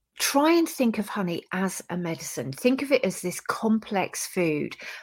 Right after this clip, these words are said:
this, this, this product that has a hundred and eighty compounds. It's not just sucrose. It has sucrose, fructose, and glucose.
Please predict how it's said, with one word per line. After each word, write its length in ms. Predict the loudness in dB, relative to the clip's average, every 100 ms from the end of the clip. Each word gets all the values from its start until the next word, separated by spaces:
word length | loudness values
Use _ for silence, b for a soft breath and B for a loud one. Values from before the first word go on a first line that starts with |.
| B 2
this, 320 | 2 2 -8 B B B B 4
this, 300 | 6 6 0 _ -2
this 180 | 0 0
product 460 | -4 2 6 6 4
that 120 | 0
has 200 | 0 2
a 40 | 2
hundred 480 | 2 2 2 2
and 160 | -2 -2 -2
eighty 380 | -2 -2 -6 -4
compounds. 580 | -2 -2 -2 -2 -2
It's 220 | -6 -4 0
not 200 | 0 2
just 360 | 0 2 -2 B B
sucrose. 680 | -2 -2 0 0 0 0
It 80 | -2
has 140 | -2 -2
sucrose, 480 | -4 -2 0 0 2
fructose, 540 | -2 0 0 0 0
and 120 | -2
glucose. 720 | 2 4 4 2 0 -2 -8